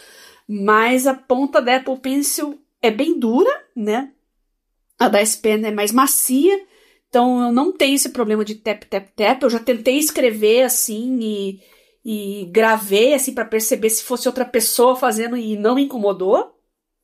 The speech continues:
Eu acho que sem película ainda é a, a melhor maneira, né?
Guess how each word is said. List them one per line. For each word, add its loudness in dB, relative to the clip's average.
Eu 4
acho 2
que -6
sem -2
película -2
ainda 2
é 0
a, -2
a 2
melhor 0
maneira, 0
né? -2